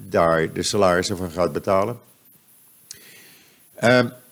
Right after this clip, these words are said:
onwezenlijke situatie. Eh, supermarkten waar gisteren nog een run op was, die blijven wel gewoon open. Er is, eh,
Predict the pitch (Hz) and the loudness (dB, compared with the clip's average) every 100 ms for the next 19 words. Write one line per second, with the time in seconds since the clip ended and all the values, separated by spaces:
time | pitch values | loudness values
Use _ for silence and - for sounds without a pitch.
0 | _ _ _ _ _ _ _ 170 165 160 | _ _ _ _ _ _ _ 4 8 8
1 | - 120 104 117 110 113 143 147 110 85 | 6 2 2 -2 2 4 4 2 -4 -6
2 | - _ _ _ _ _ _ - 117 120 | -10 _ _ _ _ _ _ -2 2 2
3 | 117 - 170 160 131 127 113 - 110 98 | 2 2 2 2 4 4 4 4 4 6
4 | 101 - 131 - 104 98 92 120 117 87 | 4 4 0 2 -2 0 2 2 2 0
5 | 90 113 - - 107 98 107 95 90 90 | 0 0 -6 -8 -4 2 2 2 2 0
6 | 87 92 82 80 85 98 - 123 _ _ | 0 -2 -4 -4 -6 -6 -10 -16 _ _
7 | _ _ _ - 104 101 - 104 95 | _ _ _ -2 0 0 2 4 4